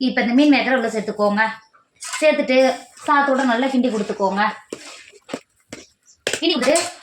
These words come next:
மூடி போட்டு மூடி சாதத்தை முக்கால் பாகம் வேக விடுங்க. இப்ப பாருங்க,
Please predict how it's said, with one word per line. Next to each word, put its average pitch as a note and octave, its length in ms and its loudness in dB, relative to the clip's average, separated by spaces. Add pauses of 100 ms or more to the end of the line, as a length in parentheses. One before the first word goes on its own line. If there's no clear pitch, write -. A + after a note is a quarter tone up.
(320)
மூடி F4 280 2
போட்டு A#3+ 200 2 (100)
மூடி A#3 220 0 (1500)
சாதத்தை D4+ 400 4
முக்கால் C#4 320 2
பாகம் A#3+ 240 0
வேக A3+ 220 0
விடுங்க. A3 240 0 (720)
இப்ப B3 220 0
பாருங்க, C4 260 4